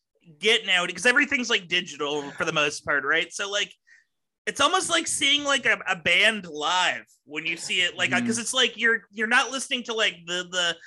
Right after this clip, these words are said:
Speaker 1: the fucking re-, re-, record version of the song. You're seeing the, like, them perform it
Speaker 2: And
Speaker 1: in front of you and do their little, like, you know, their, the, the, the, whatever they have to do to keep it interesting to them.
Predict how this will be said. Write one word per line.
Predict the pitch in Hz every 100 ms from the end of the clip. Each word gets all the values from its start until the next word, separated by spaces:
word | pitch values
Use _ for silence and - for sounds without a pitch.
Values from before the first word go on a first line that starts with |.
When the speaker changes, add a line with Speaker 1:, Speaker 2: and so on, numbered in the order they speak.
| -
Speaker 1:
the | 185
fucking | 196 214 208
re-, | 180 175
re-, | 180 185
record | 185 208 214 208 180 170
version | 165 165 165 170
of | 160 151
the | 147
song. | - 196 185 160 147 - _ _
You're | - 208
seeing | 233 247 240 226 208 196
the, | 180 208 214 208 202
like, | 196 185 165 165 156
them | 175 196 202
perform | 202 180 202 190
it | 190
Speaker 2:
And |
Speaker 1:
in | 175 165
front | 202 196
of | 190 175
you | 175 170
and | 165
do | 185 196
their | 185
little, | 180 190 175 165
like, | 175 165
you | 180
know, | 175
their, | 170 165 -
the, |
the, | 180 202 196 147 180
the, |
whatever | 220 247 247
they | 240
have | 233 226
to |
do | 208 220
to |
keep | 185 226 202
it |
interesting | 208 208 214 - 190
to | 175
them. | 165 175 147 117